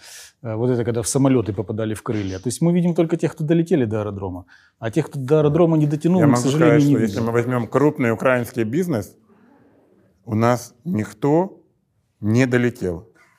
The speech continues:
Speaker 2: У нас нету, в отличие от России, от Казахстана,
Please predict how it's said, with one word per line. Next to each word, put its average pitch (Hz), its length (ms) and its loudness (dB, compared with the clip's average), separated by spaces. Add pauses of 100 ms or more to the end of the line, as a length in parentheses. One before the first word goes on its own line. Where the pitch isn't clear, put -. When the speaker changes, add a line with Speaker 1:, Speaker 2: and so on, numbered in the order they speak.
(680)
Speaker 2:
У 113 80 -2
нас 139 260 2
нету, 135 640 0
в 98 100 -2
отличие 127 540 0
от 113 140 0
России, 107 580 -2 (100)
от 113 200 -6
Казахстана, 107 640 -4